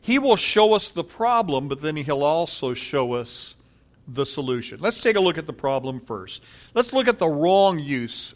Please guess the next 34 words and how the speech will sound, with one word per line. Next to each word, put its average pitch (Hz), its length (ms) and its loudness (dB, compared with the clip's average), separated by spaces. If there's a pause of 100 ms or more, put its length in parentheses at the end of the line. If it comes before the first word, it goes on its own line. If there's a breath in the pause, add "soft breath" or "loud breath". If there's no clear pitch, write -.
(100)
of 135 160 -2
our 127 160 0
wealth. 113 360 -6 (960)
The 165 140 -2
wrong 170 400 4
use. 110 400 -10 (200 soft breath)
First 285 360 2
issue 202 340 2
that 180 140 0
James 175 420 -4
has 139 280 -4
with 147 160 -10
the 160 80 -8
church 120 420 -8
is 127 340 -6 (380 loud breath)
the 233 140 4
accumulation 226 1160 2 (340)
of 165 160 2
wealth. 139 380 2
The 196 100 4
accumulation 240 800 4
for 240 140 2
the 226 120 2
sake 233 340 2
of 226 120 4
accumulation. 254 1040 0 (380 loud breath)
And 226 160 4
what 233 140 6
he's 214 140 -2
saying 294 420 4
is, 196 260 2 (180 loud breath)
don't 302 320 10
hoard 311 360 4
it. 269 400 2